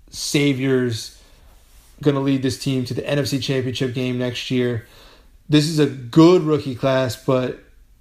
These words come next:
the Saints had four players on there. A couple other teams had two players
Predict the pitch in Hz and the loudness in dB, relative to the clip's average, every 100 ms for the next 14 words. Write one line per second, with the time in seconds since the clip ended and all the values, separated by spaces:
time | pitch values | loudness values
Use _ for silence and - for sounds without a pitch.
0 | _ - - 170 147 131 123 - 135 131 | _ -14 -6 -4 -4 -4 -4 -2 -2 0
1 | 135 127 120 123 123 120 123 123 - _ | -2 -2 -2 -2 -2 -2 -2 -4 -10 _
2 | _ _ _ - - 135 131 127 139 131 | _ _ _ -12 -4 -2 -2 -2 -2 -4
3 | 120 123 - 151 135 - 127 123 120 - | -4 -4 -2 -2 -2 0 0 0 -2 -6